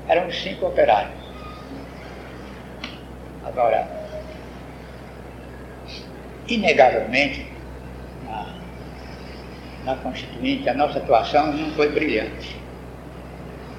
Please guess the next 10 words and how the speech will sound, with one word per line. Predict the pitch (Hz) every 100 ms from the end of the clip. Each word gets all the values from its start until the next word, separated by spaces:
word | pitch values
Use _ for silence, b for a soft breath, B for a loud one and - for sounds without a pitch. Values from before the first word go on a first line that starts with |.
| - -
Porque | 190 190 165
operário, | 170 147 151 175 165 -
né? | 80 - - - - - - - - - - - - - - - - - - - - - - - - -
O | -
partido | 113 - 127 113 110 107 - - - - - - 117
era | 117
composto | 113 107 - 117 107
de | - - 87 - - - - - - - - - - - - - - - -
Prestes, | 127 123 - -
Grabois, | - 113 95 123 123 107 - -